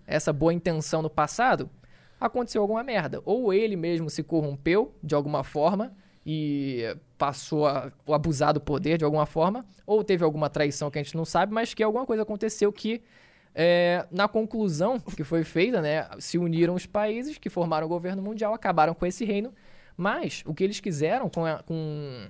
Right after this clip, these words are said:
com essa, com esse apagamento da história de cem anos foi apagar a existência completa desse reino, que teria teoricamente durado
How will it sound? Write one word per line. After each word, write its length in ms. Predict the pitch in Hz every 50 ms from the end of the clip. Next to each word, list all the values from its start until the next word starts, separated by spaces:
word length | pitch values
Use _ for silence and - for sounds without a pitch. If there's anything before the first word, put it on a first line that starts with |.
| - - _ -
com 120 | - - 147
essa, 320 | 147 147 - - 156 139
com 80 | - 165
esse 120 | 156 -
apagamento 680 | 160 - - 147 147 139 147 135 139 147 170 220 254 -
da 100 | 156 139
história 420 | 143 - - - - 135 143 147 139
de 80 | 139
cem 280 | 135 - - 151 147 147
anos 380 | 160 220 262 233 156 - - - - - - - - -
foi 160 | - - 180
apagar 360 | 185 180 - 185 165 156 170
a 40 | 185
existência 340 | 196 208 - - 202 - 214
completa 540 | - - 240 262 247 - 208 220 247 - 208
desse 240 | 180 165 - - 165
reino, 300 | 165 156 135 - - - - _ _ - -
que 80 | -
teria 320 | 139 - 165 160 151 160 165
teoricamente 580 | - 185 170 175 - - 185 170 180 - -
durado 380 | 208 208 190 165 165 180 220